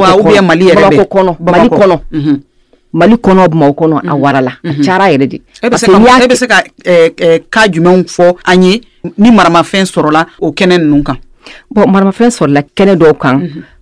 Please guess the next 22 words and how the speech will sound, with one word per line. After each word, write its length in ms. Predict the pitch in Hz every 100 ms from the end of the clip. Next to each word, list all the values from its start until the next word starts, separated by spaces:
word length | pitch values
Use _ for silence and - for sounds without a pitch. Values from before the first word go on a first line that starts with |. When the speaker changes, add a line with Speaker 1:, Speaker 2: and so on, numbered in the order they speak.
| -
Speaker 1:
minnu 200 | 190 190
b'a 140 | 165
yira 160 | 147 131
k'a 120 | 123
fɔ 200 | 139 139 -
a 80 | 135
cayara. 360 | - 131 139 - -
Speaker 2:
Mhm. 60 | 135 143 - _ -
Speaker 1:
Je 120 | 143
donne 220 | 170 220
l'exemple, 380 | 185 143 175 170 -
eh, 240 | - 147 139
école 200 | 160 160
so 200 | - 190
kɔnɔna 300 | 165 147 143
na. 60 | 120 - _ -
An 80 | 202
bɛ 80 | 185
denmisɛnninw 320 | 208 220 185
bila 120 | 147
ka 80 | 139
taa 140 | 156